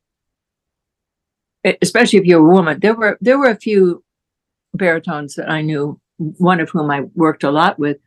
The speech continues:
who was able to do Broadway and do opera.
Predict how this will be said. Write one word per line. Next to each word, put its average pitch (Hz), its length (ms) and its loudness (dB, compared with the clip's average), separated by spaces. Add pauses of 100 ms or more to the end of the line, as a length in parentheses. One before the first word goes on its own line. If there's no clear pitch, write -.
(580)
who 196 80 2
was 180 200 2
able 180 340 2
to 160 460 -2 (680)
do 196 200 2
Broadway 156 720 -2 (680)
and 175 340 -4 (260)
do 175 200 -2
opera. 151 440 -6